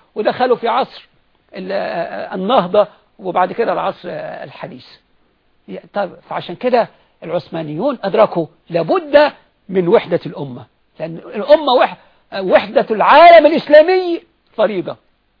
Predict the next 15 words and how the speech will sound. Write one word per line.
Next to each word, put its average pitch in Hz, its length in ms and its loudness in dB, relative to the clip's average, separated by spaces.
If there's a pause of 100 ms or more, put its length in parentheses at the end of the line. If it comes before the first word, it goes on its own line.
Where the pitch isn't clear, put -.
(120)
فكان 339 240 -4
الش-، 269 220 -6
الشيء 262 480 -6
الطبيعي 226 600 -2 (1500)
أن 277 200 -6
الدولة 269 680 2 (480)
التتارية 233 800 -2
بقيادة 202 320 -6
تيمور 180 360 -10
لينك 147 440 -16 (720)
أنها 202 160 -10
توجه 226 360 -8
جهودها 180 500 -14 (300)
لهذه 165 360 -12
الوحدة. - 340 -18